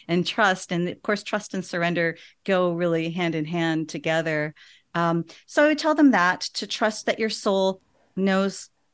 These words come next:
what you need. And if we go into anything that is just too overwhelming or too much from you, there's a lot of ways that we can, uh,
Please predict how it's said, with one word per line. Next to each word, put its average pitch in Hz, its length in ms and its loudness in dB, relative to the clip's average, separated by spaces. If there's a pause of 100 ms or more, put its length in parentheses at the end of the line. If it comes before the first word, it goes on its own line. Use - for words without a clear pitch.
(240)
what 190 240 0
you 214 80 2
need. 175 300 0 (120)
And 240 580 2 (760)
if 262 200 -2
we 285 140 2
go 269 300 4
into 370 340 0
anything 202 880 -2
that 190 440 0
is 202 240 -2
just - 320 -8
too 240 640 -2
overwhelming 190 800 0
or 175 100 -4
too 226 340 -6
much - 360 -4
from 180 220 -4
you, 175 320 -2 (260)
there's 202 180 -8
a 208 60 0
lot 208 260 2
of 220 120 -4
ways 175 480 -2
that 160 440 -2
we 175 360 -4
can, 165 540 0 (440)
uh, 160 360 -2